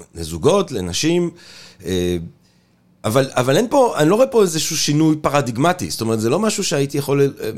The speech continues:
זה משהו שהייתי יכול להגיד, "טוב, אולי, אם היית אומרת לי את זה, הייתי יכול להגיד, 'טוב, זה כבר קיים מאז שנות השישים'", זאת אומרת, זה לא, מדוע שהטכנולוגיה היא עדכנית, אבל,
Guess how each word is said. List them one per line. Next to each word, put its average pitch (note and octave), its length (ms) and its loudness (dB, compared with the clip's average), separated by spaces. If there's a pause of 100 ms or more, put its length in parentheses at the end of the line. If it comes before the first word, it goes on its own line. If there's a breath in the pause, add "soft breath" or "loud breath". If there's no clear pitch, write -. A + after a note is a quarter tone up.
(120)
זה A#2 120 -6
משהו C#3+ 200 -4
שהייתי E3+ 260 -4
יכול E3 200 -2
להגיד, E3 220 0
"טוב, A3+ 240 -4
אולי, C#3+ 180 -4 (440)
אם E3 100 -2
היית F3+ 160 -2
אומרת D#3+ 300 -2
לי F#3+ 60 -2
את E3+ 60 -6
זה, F#3+ 60 0
הייתי F3+ 180 -2
יכול E3 160 -4
להגיד, F3 160 -4
'טוב, A3 160 -2
זה D3 100 -8
כבר D3 200 -6
קיים D#3 540 -6 (300)
מאז C#3+ 200 -4
שנות D3+ 220 -6
השישים'", - 340 -4
זאת - 100 -8
אומרת, E3 220 -2
זה C#3 100 0
לא, G#3 240 0 (440 loud breath)
מדוע A2+ 300 -2
שהטכנולוגיה A#2 600 0
היא G#2 100 4
עדכנית, A2 400 0
אבל, G#2 160 0